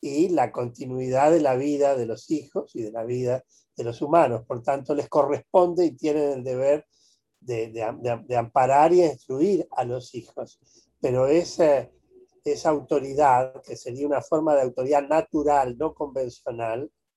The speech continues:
que existe en estado de naturaleza y debe per-, persistir cuando ya no estemos en estado de naturaleza, no es una autoridad que no tenga límite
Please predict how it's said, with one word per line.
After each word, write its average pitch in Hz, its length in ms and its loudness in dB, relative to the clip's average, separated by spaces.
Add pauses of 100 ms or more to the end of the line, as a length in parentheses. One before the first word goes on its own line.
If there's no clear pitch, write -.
(500)
que - 100 -6
existe 170 520 -6
en 147 60 -4
estado 139 440 0
de 131 80 -4
naturaleza 123 960 -6 (300)
y 160 140 0
debe 127 240 2
per-, 123 320 -4
persistir 151 680 -2
cuando 123 360 -4
ya 131 200 -2
no 139 140 -4
estemos 131 540 -4
en 120 140 -8
estado 123 400 -6
de 120 60 -8
naturaleza, 123 840 -12 (540)
no 151 500 4
es 147 280 -2
una 160 300 2
autoridad 143 800 0 (240)
que 139 140 -8
no 156 200 -2
tenga 170 300 2
límite 147 720 -2